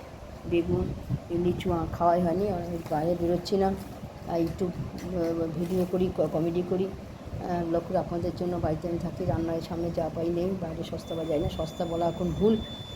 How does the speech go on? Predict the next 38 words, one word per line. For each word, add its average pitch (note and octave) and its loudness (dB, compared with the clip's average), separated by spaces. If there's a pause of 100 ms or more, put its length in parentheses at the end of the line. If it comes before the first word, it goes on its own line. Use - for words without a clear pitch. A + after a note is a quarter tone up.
(460)
সবই F3+ 4
আগুন F3+ 6
হয়ে F#3 6
গেছে F#3+ 2
বাজার, F3+ 6 (520)
হাই E3 2
দাম F3 2
হয়ে F3 4
গেছে। F#3 4 (680)
লিচু F3 0
সবই F3+ 0
দেখালাম। F3+ 4 (760)
এখন E3+ -2
বেগুন F3+ 6
দিয়ে E3+ 4
একটু - -2
ঝোল E3+ -2
করে, D#3+ 0
পাতলা F3 -2
পাতলা E3+ 0
করে E3+ -2
বেগুন E3+ 2
কেটেছি, F3+ -2
এটা C#3+ -4
ঝোল E3 2
করবো। F3+ 0 (380)
ইলিশ E3+ 0
মাছের F#3 -4
কালো E3+ 2
জিরে F3 4
সম্বাদ F3+ 4
দিয়ে, G#3 4
শুকনো F3+ -2
সম্বাদ E3+ -2
দিয়ে, A3+ 2
কাঁচা E3+ -2
লঙ্কা E3+ 0
দিয়ে - -4